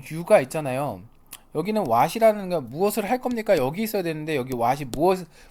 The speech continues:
무엇을 너는 할 거니까요. 여기가 뭐가 되고요. Would you do는 여기가 S가 되고, 아니, 동사가 되고요.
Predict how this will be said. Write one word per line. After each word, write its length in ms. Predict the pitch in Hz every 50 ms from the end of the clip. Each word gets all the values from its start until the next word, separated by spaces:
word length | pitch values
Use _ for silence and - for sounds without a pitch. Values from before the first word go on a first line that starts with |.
| _ -
무엇을 480 | 151 165 185 196 202 196 190 208 190
너는 220 | 170 139 131 143 143
할 120 | 175 190
거니까요. 480 | - 190 175 160 147 156 147 147 143 123
여기가 180 | 120 123 135 120
뭐가 340 | 110 127 131 143 170 160
되고요. 500 | 139 123 113 110 123 139 165 151 101 87 - _ - - - - - -
Would 220 | - 165 175 - 226
you 160 | 226 226 220
do는 440 | 220 - 156 156 165 180 185 180 156
여기가 340 | 131 131 131 139 147 139 -
S가 420 | - - - - 165 160 175 160
되고, 560 | 156 151 147 139 147 151 151 151 151 147 147 _ _ _ _ _ _ _ _ _ _ _ _ _ _ _ -
아니, 220 | 147 131 120 113 110 - - - - -
동사가 520 | - 147 156 165 170 196 196 185 180 170 147
되고요. 480 | 120 107 117 113 139 160 131 90 87